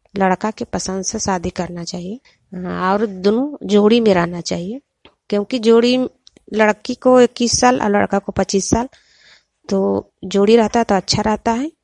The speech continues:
कि, और दोनों पसंद होना चाहिए। परिवार को गलती रहता है कि जैसे तैसे शादी कर देते हैं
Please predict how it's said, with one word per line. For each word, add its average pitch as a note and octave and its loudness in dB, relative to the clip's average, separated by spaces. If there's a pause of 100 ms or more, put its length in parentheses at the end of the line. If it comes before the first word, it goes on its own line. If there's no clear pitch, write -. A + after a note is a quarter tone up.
(160)
कि, G3+ -6 (100)
और F#3 -2
दोनों G3+ -2 (200)
पसंद F#3 -4
होना F3+ -6
चाहिए। F#3+ -8 (300)
परिवार F#3+ 2
को B3 -6 (280)
गलती G3 2
रहता G#3+ 2
है A3+ 0
कि G#3+ -2
जैसे F#3+ -4
तैसे G3+ -2
शादी F#3 -4
कर F3+ -2
देते F#3 -6
हैं A#3+ -8